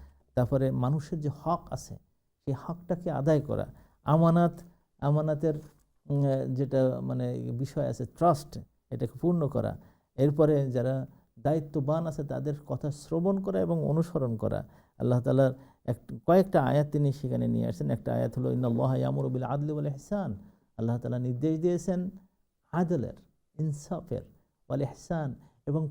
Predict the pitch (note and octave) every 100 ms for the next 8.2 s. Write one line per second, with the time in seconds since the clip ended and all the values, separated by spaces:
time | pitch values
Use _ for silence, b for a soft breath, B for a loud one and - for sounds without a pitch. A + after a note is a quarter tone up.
0 | - G#3 G#3 A3+ G3+ F3 - C#3+ B2+ -
1 | D#3 D3+ D3+ E3+ D3+ C#3 C3 C3 B2 C3
2 | B2+ - A#2 - G#2+ G#2 A2+ A2 G#2+ -
3 | _ _ _ A2+ A2+ A2+ A2 G#2+ A#2 G#2+
4 | A#2 A#2 - C#3+ - B B B D3 C#3+
5 | C#3 C3+ B2+ C3+ B2 A#2+ A2+ D3 D3 C#3+
6 | C#3 B2+ B2 B2+ C3 A#2+ A#2+ A#2 A#2 -
7 | C3+ B2+ A#2+ B2+ B2 A#2+ A2+ A2+ A#2+ C#3+
8 | A2 G2